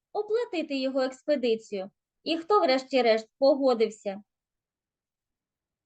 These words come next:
Відкриття якого острова вважається днем відкриття Америки? І коли це сталося? Точна дата.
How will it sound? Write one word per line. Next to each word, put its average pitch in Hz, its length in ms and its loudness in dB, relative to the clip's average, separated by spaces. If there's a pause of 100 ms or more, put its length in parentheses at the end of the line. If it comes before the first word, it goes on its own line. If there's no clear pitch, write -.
(1400)
Відкриття 294 520 2
якого 285 640 2
острова 349 500 2
вважається 247 760 0
днем 269 420 -2
відкриття 262 460 -2
Америки? 262 680 2 (460)
І 403 80 -4
коли 403 320 2
це 269 200 -2
сталося? 214 680 0 (420)
Точна 254 420 0
дата. 208 480 -2